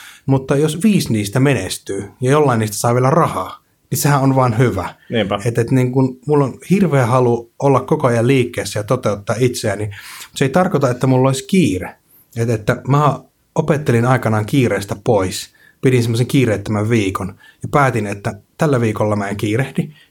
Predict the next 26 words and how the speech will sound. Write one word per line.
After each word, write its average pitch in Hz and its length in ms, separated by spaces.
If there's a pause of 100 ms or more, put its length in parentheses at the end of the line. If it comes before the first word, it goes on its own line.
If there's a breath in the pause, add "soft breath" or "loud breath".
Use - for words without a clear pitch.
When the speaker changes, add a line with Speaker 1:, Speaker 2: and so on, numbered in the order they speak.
Speaker 1:
Et 117 180
mä 135 100
ilmoitin 139 320
kaikille, 120 300
että 117 100
mä 151 80
tulen 131 220
olemaan 123 260
enemmän 127 220
myöhässä, 98 500 (100)
mut 110 100
mä 110 120
en 101 60
kiirehdi. 98 440 (280 loud breath)
Siinähän 123 240
kävi 131 180
niin, 127 160
että 113 120
mä 117 60
olin 117 140
joka 127 240
paikassa 104 440
paljon 113 260
aikaisemmin 95 460
kuin 101 120
normaalisti. 95 640